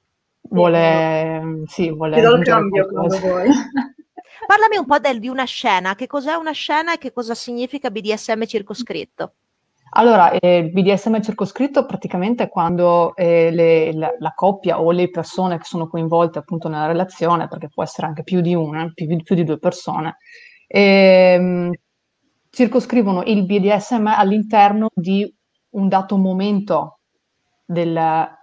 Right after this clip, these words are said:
Speaker 2: può essere della giornata, diciamo. Per il resto della giornata sono, si comportano in modo tran-, tranquillo, norma-, diciamo,
Speaker 3: Normale,
Speaker 2: normale.
Speaker 3: sì, tra virgolette
Speaker 2: Sì.
Speaker 3: normale, quotidiano,
Speaker 2: Sì.
Speaker 3: diciamo.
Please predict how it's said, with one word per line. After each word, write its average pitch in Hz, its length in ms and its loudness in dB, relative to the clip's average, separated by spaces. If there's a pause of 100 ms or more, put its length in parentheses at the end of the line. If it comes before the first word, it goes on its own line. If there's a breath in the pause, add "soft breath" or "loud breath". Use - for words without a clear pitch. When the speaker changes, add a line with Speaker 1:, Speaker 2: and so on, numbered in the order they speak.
(580)
Speaker 2:
può 156 120 -12
essere 165 200 -8
della 156 160 -4
giornata, 160 580 -4
diciamo. 151 540 -8 (240)
Per 196 180 2
il 202 60 2
resto 208 240 2
della 196 180 4
giornata 202 460 0
sono, 165 520 -8 (1200)
si - 180 -10
comportano 190 640 0
in 165 60 -6
modo 160 360 -6 (320)
tran-, 165 260 -6 (920)
tranquillo, 175 480 0
norma-, 170 420 -2
diciamo, 220 400 2
Speaker 3:
Normale, 208 400 4
Speaker 2:
normale. 165 320 0
Speaker 3:
sì, - 80 -6
tra 208 120 -2
virgolette 220 440 0
Speaker 2:
Sì. - 60 2
Speaker 3:
normale, 190 520 0
quotidiano, 254 600 2
Speaker 2:
Sì. 190 40 2
Speaker 3:
diciamo. 175 500 -6